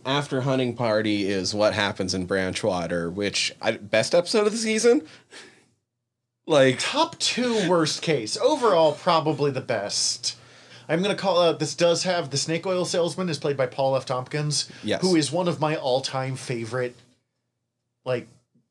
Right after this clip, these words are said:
Speaker 2: bit actors, character actors.
Speaker 1: Oh, and not just P F T is in this, but Ron Funches is
Speaker 2: I was
Speaker 1: in
Speaker 2: gonna
Speaker 1: it.
Speaker 2: say King Shark is in this.
Speaker 1: I fucking love Funches.
Speaker 2: I love Funches. I love P F T.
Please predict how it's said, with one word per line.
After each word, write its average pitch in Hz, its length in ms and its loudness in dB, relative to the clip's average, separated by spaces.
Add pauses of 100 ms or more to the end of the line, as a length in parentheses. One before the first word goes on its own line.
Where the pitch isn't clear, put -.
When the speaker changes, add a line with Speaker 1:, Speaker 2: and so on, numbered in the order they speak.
(340)
Speaker 2:
bit 156 240 0
actors, 147 520 -2
character 151 500 -2
actors. 147 840 -2 (1120)
Speaker 1:
Oh, 139 340 4
and 127 640 0
not 135 300 0
just 147 420 -2 (280)
P 139 180 0
F 120 180 0
T 165 200 -2
is 123 160 2
in 107 200 2
this, 117 360 0
but 113 420 4
Ron 120 240 2
Funches 113 800 0
is 120 80 2
Speaker 2:
I 156 80 6
was 117 160 4
Speaker 1:
in 120 60 4
Speaker 2:
gonna 123 100 6
Speaker 1:
it. 127 60 4
Speaker 2:
say 240 140 6
King 220 200 2
Shark 185 260 2
is 156 140 0
in 143 140 0
this. 120 500 -2 (800)
Speaker 1:
I 131 100 -6
fucking 107 340 -4
love 92 240 -6
Funches. 85 600 -6
Speaker 2:
I 147 140 -4
love 170 180 -2
Funches. 160 500 -2
I 139 140 -4
love 147 200 -6
P 147 160 -2
F 127 140 -8
T. 190 440 -4